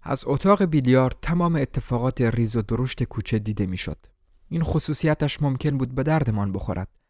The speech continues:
تمام یکشنبه‌ها را توی همین اتاق می‌گذراندیم. گاهی وقتها یکی را به شام دعوت می‌کردیم که معمولاً دکتری بود از همان گوشه و کنار.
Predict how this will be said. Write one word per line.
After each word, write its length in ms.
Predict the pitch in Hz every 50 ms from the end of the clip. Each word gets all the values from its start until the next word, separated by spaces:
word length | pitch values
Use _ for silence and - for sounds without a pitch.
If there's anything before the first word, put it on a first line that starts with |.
| _ _ _ _ _ _ - -
تمام 300 | - 143 139 143 147 147
یکشنبه‌ها 600 | 143 131 123 - - 143 131 127 127 123 135 139
را 180 | 135 135 123 120
توی 240 | - - 143 131 127
همین 280 | 120 123 127 123 123 -
اتاق 360 | - 117 - 131 135 127 117
می‌گذراندیم. 800 | 117 107 101 101 107 101 - 104 98 98 95 95 95 98 98 104 _ _ _ _ _ _ _ _ _ -
گاهی 220 | 127 127 123 123
وقتها 540 | 113 113 110 110 117 - - - 127 123 120
یکی 260 | 113 139 156 - 156
را 100 | 131 117
به 80 | 117 113
شام 320 | - - 135 123 117 117
دعوت 360 | 110 98 85 104 110 110 107 -
می‌کردیم 460 | 110 107 - 104 101 104 113 110 120
که 120 | - - 180
معمولاً 420 | 196 180 156 143 139 135 131 123 117
دکتری 400 | 120 110 - - - - 113 113
بود 260 | 110 117 110 110 - _ _ _ _ _ _
از 180 | - 135 131 -
همان 300 | 127 135 127 117 107 101
گوشه 300 | 104 104 98 - - 98
و 80 | 104
کنار. 460 | 98 - - 107 101 98 98 92 -